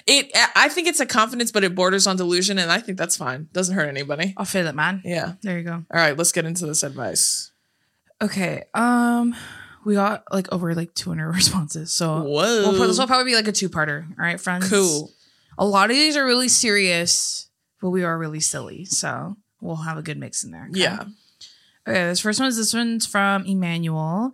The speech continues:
Speaker 1: Mm-hmm.
Speaker 2: and he said, "What do you do when you feel like you're so far behind and not doing anything with your life as opposed to everyone else around you and everything you see?"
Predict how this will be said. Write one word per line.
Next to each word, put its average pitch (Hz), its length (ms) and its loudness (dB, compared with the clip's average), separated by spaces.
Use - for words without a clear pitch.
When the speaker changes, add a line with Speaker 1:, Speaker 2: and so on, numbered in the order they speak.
Speaker 1:
Mm-hmm. 208 160 -2
Speaker 2:
and 180 220 -4
he 208 120 2
said, 175 500 -2
"What 208 120 -2
do 226 60 -2
you 254 140 -2
do 220 180 0
when 208 100 0
you 202 80 -4
feel 196 140 0
like 190 140 -2
you're 196 80 -4
so 180 260 0
far 180 200 0
behind 170 460 -4
and 175 100 -6
not 160 160 -4
doing 165 260 -6
anything 165 320 -6
with 156 160 -6
your 165 120 -6
life 156 340 -8
as 170 160 -4
opposed 165 320 -4
to - 100 -10
everyone 165 360 -6
else 160 180 -4
around 156 340 -10
you 156 120 -10
and 156 100 -12
everything 156 460 -14
you 151 80 -14
see?" 151 400 -10